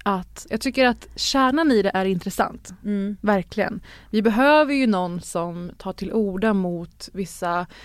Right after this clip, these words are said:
Speaker 1: elitistiska, incestuösa grupperingar.
Speaker 2: Mm.
Speaker 1: Absolut. Där inga reformer kommer till för att alla är för måna om att hålla sig väl. Alla är för måna om att ha råd med sina landställen.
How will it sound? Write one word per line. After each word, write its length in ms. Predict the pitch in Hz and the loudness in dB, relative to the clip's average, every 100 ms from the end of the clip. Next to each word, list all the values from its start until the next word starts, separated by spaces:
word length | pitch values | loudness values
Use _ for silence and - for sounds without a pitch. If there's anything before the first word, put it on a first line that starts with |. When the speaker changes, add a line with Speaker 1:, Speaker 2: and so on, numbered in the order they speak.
| - - | -14 0
Speaker 1:
elitistiska, 880 | 220 214 214 208 - 208 208 190 190 | 2 2 2 -2 -4 -8 -4 -2 -2
incestuösa 720 | 202 202 - 202 190 180 190 | -2 -4 -2 0 0 -2 -2
grupperingar. 680 | 208 202 226 220 185 - - | 2 2 4 2 0 -6 -12
Speaker 2:
Mm. 100 | - - | -14 -6
Speaker 1:
Absolut. 760 | - 220 196 220 214 - - - | -2 0 0 2 2 0 -10 -2
Där 320 | 185 185 185 | 0 0 -2
inga 220 | 214 214 214 | 0 0 0
reformer 440 | 214 220 214 208 | 0 2 2 0
kommer 260 | - 196 185 | 0 -2 -2
till 420 | - 294 277 269 | 0 0 2 0
för 60 | 247 | 0
att 60 | |
alla 180 | 208 202 | 0 0
är 40 | |
för 120 | 196 190 | -2 -2
måna 340 | 190 180 175 | 0 -2 -2
om 60 | 175 | -6
att 100 | 175 | -4
hålla 220 | 185 160 | -6 -4
sig 140 | 180 | -6
väl. 520 | 190 269 269 262 262 254 - - - | 0 2 4 4 2 -2 -10 -16 -6
Alla 160 | 240 | -2
är 40 | 233 | 0
för 100 | 226 | 0
måna 320 | 214 196 190 | 0 -2 -4
om 240 | 185 175 | -2 -2
att 120 | 170 - | -2 -2
ha 80 | |
råd 160 | 175 170 | -2 0
med 100 | 170 | -2
sina 120 | 180 | -4
landställen. 720 | 180 170 - 160 - 87 - | -2 -4 -4 -4 -2 -4 -4